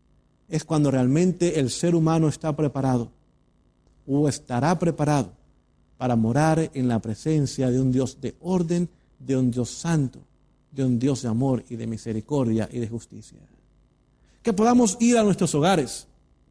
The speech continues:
que podamos dejar otras cosas atrás y preocuparnos e interesarnos más en la salvación de nuestros hijos, en la preparación para esta vida, la utilidad de ellos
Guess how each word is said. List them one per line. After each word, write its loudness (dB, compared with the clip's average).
que 0
podamos 4
dejar 2
otras 2
cosas -2
atrás -2
y -6
preocuparnos 2
e -2
interesarnos 0
más -2
en -4
la -2
salvación -2
de 2
nuestros -2
hijos, 0
en 0
la 2
preparación 0
para 0
esta -2
vida, 2
la 4
utilidad 2
de 2
ellos 0